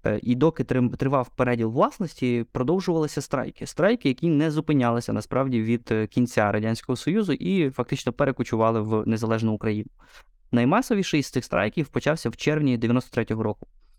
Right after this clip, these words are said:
через серйозне підняття цін у цей піковий рік економічної кризи в Україні. Нагадаємо,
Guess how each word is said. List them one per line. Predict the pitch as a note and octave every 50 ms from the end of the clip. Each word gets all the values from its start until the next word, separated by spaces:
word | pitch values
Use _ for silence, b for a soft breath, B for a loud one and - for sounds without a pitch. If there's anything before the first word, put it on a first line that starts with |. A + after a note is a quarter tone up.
| _ _
через | - - B2+ B2 A#2+
серйозне | - - B2 A#2+ A#2+ C3+ D3+ C#3+ C#3 B2
підняття | - - B2 A#2+ A#2 A#2 B2+ A2+
цін | - - D3+ D#3+ D#3+ -
у | - A2+ A2 A2 A2 A2
цей | - A#2+ A#2
піковий | - _ - - - - A#2+ A#2 A2 A2 G#2+ A2
рік | B2+ D#3+ - - -
економічної | A2 A2 G#2+ - A#2+ A#2+ B2 C3 - - A2+ A2
кризи | - A#2 A2+ A2 A2+ G#2
в | G#2+
Україні. | G#2 - A2 G#2 - - - B2+
Нагадаємо, | B2+ A2 G#2+ A2+ B2+ E3+ G3+ A3+ G3+ E3 D3 C3